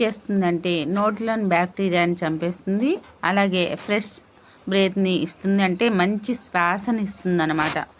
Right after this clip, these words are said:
అలాగే దంతాల ఇన్ఫెక్షన్ తగ్గించడంలో చాలా బాగా వర్క్ చేస్తుంది. రో-, రోజంతా కూడా నోటిని ఫ్రెష్గా ఉండేలా చేస్తుందండి ఈ మౌత్ వాష్. అంత బాగా పనిచేస్తుందన్నమాట.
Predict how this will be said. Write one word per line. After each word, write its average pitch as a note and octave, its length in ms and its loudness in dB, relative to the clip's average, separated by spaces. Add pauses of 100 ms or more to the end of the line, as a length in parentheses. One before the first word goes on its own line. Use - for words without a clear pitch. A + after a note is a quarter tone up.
(540)
అలాగే G#3+ 420 0
దంతాల A3 640 -2
ఇన్ఫెక్షన్ G3 760 -4
తగ్గించడంలో F3+ 720 -4
చాలా E3+ 400 0
బాగా F3 720 2 (200)
వర్క్ - 320 -4
చేస్తుంది. E3+ 420 -6 (520)
రో-, G3 140 0 (500)
రోజంతా A3+ 880 2
కూడా G3 440 -2 (520)
నోటిని G3 560 -4
ఫ్రెష్గా A3+ 760 -2
ఉండేలా G3 380 0
చేస్తుందండి F3 760 -4
ఈ E3+ 80 -4
మౌత్ E3 380 -4
వాష్. F3 380 -6 (580)
అంత F3+ 420 -6
బాగా E3 380 -2
పనిచేస్తుందన్నమాట. F3 1000 -4